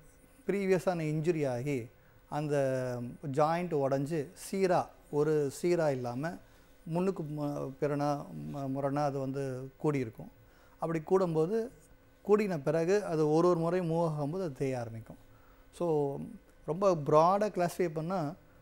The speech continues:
ஒரு rheumatoid arthritis, infection, trauma, injury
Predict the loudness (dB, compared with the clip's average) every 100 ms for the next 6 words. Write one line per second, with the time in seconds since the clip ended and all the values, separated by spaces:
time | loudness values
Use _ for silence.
0 | -12 -4 -2 2 2 2 0 -4 -8 -6
1 | -10 -10 -18 -20 -20 -8 -8 -6 -10 -10
2 | -12 -12 -14 -20 -20 -20 -10 -2 0 0
3 | -2 -8 -16 -20 -20 -8 -6 -4 -6